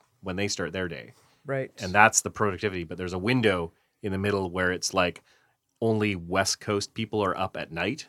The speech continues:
Speaker 1: And, like, there's about four
Speaker 2: <laughs>
Speaker 1: hours that is just, like, a total waste of time. <laughs> But a great to, to chat with people. Um, I think it's not really new, new, but I picked up, uh, one of those little,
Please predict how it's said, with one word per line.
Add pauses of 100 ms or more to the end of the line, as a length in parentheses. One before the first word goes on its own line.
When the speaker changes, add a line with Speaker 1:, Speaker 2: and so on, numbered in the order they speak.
Speaker 1:
And,
like,
there's
about
four
Speaker 2:
<laughs>
Speaker 1:
hours
that
is
just,
like,
a
total
waste
of
time.
<laughs> (880)
But
a
great
to, (140)
to
chat
with
people. (420)
Um,
I
think
it's
not
really
new,
new,
but
I
picked
up, (180)
uh,
one
of
those
little,